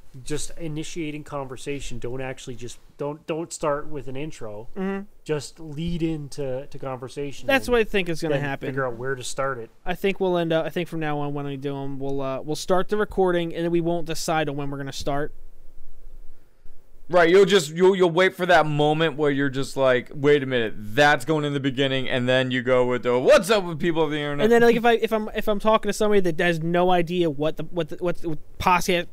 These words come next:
Speaker 2: ugh, what the podcast is gonna be like, <sighs> oh, I should have got a bottle of water. Um, if nobody has, yeah, if this person doesn't have any idea what the past podcast is gonna be like, then I just wait until they say, "So, are we gonna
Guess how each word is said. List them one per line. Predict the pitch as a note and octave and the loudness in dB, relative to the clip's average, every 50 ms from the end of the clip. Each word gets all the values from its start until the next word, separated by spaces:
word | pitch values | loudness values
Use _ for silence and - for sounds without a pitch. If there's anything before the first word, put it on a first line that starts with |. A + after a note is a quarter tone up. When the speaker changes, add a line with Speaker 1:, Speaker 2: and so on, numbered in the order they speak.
| - - - | -6 -2 4
Speaker 2:
ugh, | F3+ F#3+ A3 A3+ A3 F3 C3 - - | 8 12 12 12 12 10 6 0 -2
what | - D#3+ G3 A3 - | 0 2 2 2 2
the | - | 2
podcast | - G#3 G#3 G3+ - G#3+ G#3 F#3+ F3 | 4 4 4 4 4 2 0 0 0
is | F3 | 0
gonna | F#3 F#3 G3 | 0 2 4
be | G3 G#3+ | 6 6
like, | F#3+ E3+ D#3 D#3 D#3 - - - - - - - - - - - - - | 6 6 4 2 0 -2 -4 -14 -18 -18 -14 -12 -12 -12 -12 -12 -12 -14
<sighs> | - - - - - - - - - - - F#3 | -14 -12 -12 -12 -12 -12 -14 -12 -8 -6 -4 0
oh, | G3 G#3 G#3 G#3+ G#3+ G#3+ G#3+ G#3+ G#3 G3+ | 2 2 4 4 6 6 6 6 6 6
I | F#3+ | 6
should | D#3+ - F#3+ F3 | 4 4 4 2
have | D#3+ | 4
got | C#3+ D#3 D3 | 2 2 0
a | C#3 | 0
bottle | C#3 - D3+ D#3 D3+ D3 | -2 -2 -2 -2 -2 -2
of | |
water. | D3 D3 C3+ C3 A#2+ - - | -2 -2 -4 -4 -6 -6 -4
Um, | D3 D#3 D#3+ D3+ D3+ D3+ D3+ | -2 0 2 2 2 0 -2
if | D3 - | -2 -2
nobody | F#3 G3 G#3+ G#3 G#3+ G3 | 0 2 2 2 2 2
has, | F#3 F3+ F3 E3+ D#3+ - - - | 2 0 0 0 -2 -6 -8 -4
yeah, | D3+ C#3+ | -4 -4
if | C3+ - | -2 -4
this | C#3+ - | -4 -2
person | - G3+ F3+ - D#3+ | -2 -2 -2 -2 -2
doesn't | D#3 E3 D#3+ D#3 | -2 -2 -2 -2
have | D3 D3 | -2 0
any | D3 D3+ D3+ | 0 2 2
idea | D3 D3+ D3 | 2 0 0
what | C#3+ | -2
the | C#3 C#3+ | -2 -2
past | C#3+ C#3 C#3 - - - | -2 -2 -2 -2 -2 -2
podcast | - C#3+ C#3+ D3 - D3 C#3 C3+ - | 0 2 2 2 2 0 -2 -2 -2
is | C3+ | -4
gonna | - D3 C#3+ | -4 -2 -2
be | C#3+ D3 | 0 0
like, | C#3+ C#3 C3 B2+ B2+ - - - - - - | 0 0 0 -2 -4 -6 -10 -10 -8 -6 -4
then | C#3 C#3 C3+ C3+ C3+ D3+ - - - | -2 -2 -2 -4 -6 -6 -8 -8 -6
I | - C#3+ | -6 -4
just | C#3+ C#3 C3 - - | -2 0 2 2 4
wait | C#3 C#3+ D3 D3+ | 4 2 2 0
until | - D3 C#3+ - D3 C#3 | -2 -4 -4 0 2 2
they | C3+ C3+ | 2 2
say, | C3+ - C#3 C3+ C#3 - | 2 2 2 2 2 0
"So, | - - D#3 D#3 D#3 D3+ C#3+ - - | 0 2 4 4 4 4 2 0 -2
are | - D3+ D3+ | -4 -2 -2
we | D3 D3+ E3 F#3+ | 0 0 0 0
gonna | F#3+ A3 A#3 A3 F#3 | 2 0 0 -2 -4